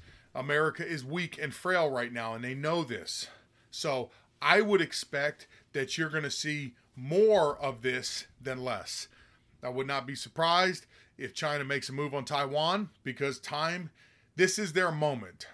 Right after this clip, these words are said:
Time is of the essence. They could do it now. They know Joe Biden's response is gonna be weak. Joe Biden has sucked on por-, uh, foreign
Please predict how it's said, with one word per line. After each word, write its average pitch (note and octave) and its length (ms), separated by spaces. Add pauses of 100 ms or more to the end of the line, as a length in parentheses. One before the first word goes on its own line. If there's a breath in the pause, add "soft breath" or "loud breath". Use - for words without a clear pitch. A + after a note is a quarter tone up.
Time F3+ 300
is D#3+ 100
of E3+ 160
the D3+ 140
essence. A#2+ 500 (480 loud breath)
They D#3 120
could D3+ 100
do F#3+ 160
it F#3+ 60
now. F#3 460 (120)
They D3 140
know E3+ 160
Joe E3 240
Biden's D#3+ 380
response D#3 520
is C3+ 120
gonna D3 180
be D3+ 100
weak. C3 460 (240 soft breath)
Joe D3+ 160
Biden D#3 320
has C#3+ 160
sucked E3+ 320
on E3 160
por-, F3 380
uh, C3+ 120
foreign F3 440